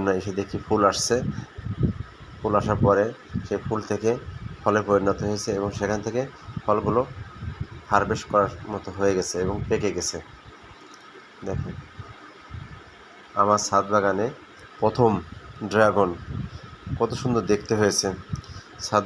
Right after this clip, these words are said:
বাগানে ড্রাগন আসলেই হয়। আমি প্রথম মনে করছিলাম যে ড্রাগন আসলে ছাদে তেমন হয় না।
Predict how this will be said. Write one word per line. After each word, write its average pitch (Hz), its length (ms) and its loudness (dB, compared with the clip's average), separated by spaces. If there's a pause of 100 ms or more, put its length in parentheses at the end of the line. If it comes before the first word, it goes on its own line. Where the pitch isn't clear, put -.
বাগানে 101 320 6 (640)
ড্রাগন 101 380 4 (320)
আসলেই 113 400 2
হয়। 82 180 4 (680)
আমি 104 200 2
প্রথম 104 240 0 (100)
মনে 104 200 4
করছিলাম 98 400 4 (460)
যে 101 80 -2 (120)
ড্রাগন 104 340 6 (920)
আসলে 104 300 -4
ছাদে 101 300 0
তেমন 95 200 2 (100)
হয় 90 200 4
না। 85 60 -2